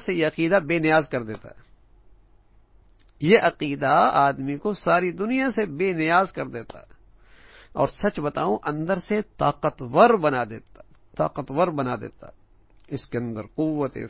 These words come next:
فیصلہ، ہمت، شجاعت، یہ وہ چیز ہے کہ ساری دنیا بھی اکٹھی ہو جائے کوئی میرا بال بھی نہیں بھیڑ کر سکتا، اور ساری دنیا بھی اکٹھی ہو جائے دی ہوئی اللہ کی نعمت سے مجھے کون معروم کر سکتا ہے؟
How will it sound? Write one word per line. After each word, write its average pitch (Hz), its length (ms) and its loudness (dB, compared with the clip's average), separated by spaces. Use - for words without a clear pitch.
فیصلہ، 131 540 0
ہمت، 156 480 -2
شجاعت، 156 680 4
یہ 196 180 6
وہ 285 160 4
چیز 190 320 0
ہے 135 280 0
کہ 196 120 -6
ساری 196 360 -2
دنیا 180 300 0
بھی 240 120 0
اکٹھی 233 340 0
ہو 226 100 4
جائے 214 240 8
کوئی 123 140 -10
میرا 131 220 -4
بال 113 240 -4
بھی 123 100 -6
نہیں 160 120 0
بھیڑ 175 220 0
کر 180 140 -6
سکتا، 185 320 -6
اور 151 180 -8
ساری 147 340 -4
دنیا 127 300 -4
بھی 190 100 -2
اکٹھی 185 380 -4
ہو 175 120 0
جائے 180 380 2
دی 147 200 -6
ہوئی 180 200 -2
اللہ 175 340 0
کی 165 100 -4
نعمت 165 320 -2
سے 196 60 -10
مجھے 190 160 -4
کون 226 240 0
معروم 143 300 2
کر 131 120 -4
سکتا - 300 -14
ہے؟ - 80 -20